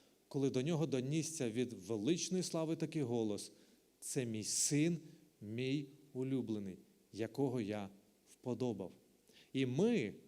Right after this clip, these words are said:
будучи з ним на Святій Горі, чули цей голос,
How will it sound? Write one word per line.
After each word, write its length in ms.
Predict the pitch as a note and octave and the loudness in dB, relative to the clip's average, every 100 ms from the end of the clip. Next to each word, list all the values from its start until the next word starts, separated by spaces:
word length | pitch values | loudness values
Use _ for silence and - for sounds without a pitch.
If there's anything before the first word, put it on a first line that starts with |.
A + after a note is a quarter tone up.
| - | -10
будучи 420 | A2 F3+ F#3+ G3 D3+ | 4 6 6 4 2
з 80 | |
ним 140 | C#3 G3+ | 4 4
на 100 | F#3 | 4
Святій 320 | E3+ D#3+ G3 | 4 4 4
Горі, 300 | C#3 D3 G#3+ | 6 6 4
чули 420 | - G3 A3+ G3+ | 4 2 8 8
цей 280 | F#3+ F3 D#3 | 6 2 2
голос, 500 | G#2 E3+ G#3 E3 - | 4 6 8 6 2